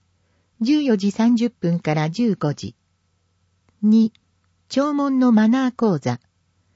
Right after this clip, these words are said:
十三時から十四時。内容。一、思い出がたくさん詰まっ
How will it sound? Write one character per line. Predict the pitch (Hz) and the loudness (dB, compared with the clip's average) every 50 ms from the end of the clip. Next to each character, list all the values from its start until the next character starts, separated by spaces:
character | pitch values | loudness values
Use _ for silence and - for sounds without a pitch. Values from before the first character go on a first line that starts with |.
| _ _ _ - | _ _ _ -6
十 | 202 208 269 302 | -4 -2 -2 -2
三 | 302 - 285 285 277 262 | -2 -4 -4 -2 -2 -2
時 | 190 185 | -2 -2
か | - - 165 160 | -2 -4 -2 -2
ら | 156 156 156 | -2 -2 -2
十 | 175 233 220 185 151 | -2 0 0 0 0
四 | 143 139 131 | 0 -2 -4
時。 | - - 92 - _ _ _ _ _ _ _ _ _ _ _ _ _ _ _ _ _ _ _ _ _ - - | -6 -8 -14 -14 _ _ _ _ _ _ _ _ _ _ _ _ _ _ _ _ _ _ _ _ _ -4 -2
内 | 208 220 233 233 214 | 0 2 2 2 2
容。 | 208 202 196 196 180 - _ _ _ _ _ _ _ _ _ _ _ _ _ - | 2 2 2 0 -2 -4 _ _ _ _ _ _ _ _ _ _ _ _ _ -6
一、 | 208 208 208 - - 214 202 196 _ _ _ _ _ _ _ _ _ _ _ - | -6 -6 -6 -6 -6 -4 -4 -6 _ _ _ _ _ _ _ _ _ _ _ 0
思 | 214 220 233 262 294 302 | 2 2 2 2 0 -2
い | 285 | -2
出 | 240 269 254 | 0 0 2
が | 247 240 226 | 2 2 0
た | 240 226 | 0 -4
く | 214 - | -6 -6
さ | - - 302 302 | -8 -8 -6 -6
ん | 302 | -8
詰 | - - - 277 | -10 -10 -8 -8
ま | 277 | -6
っ | 277 | -8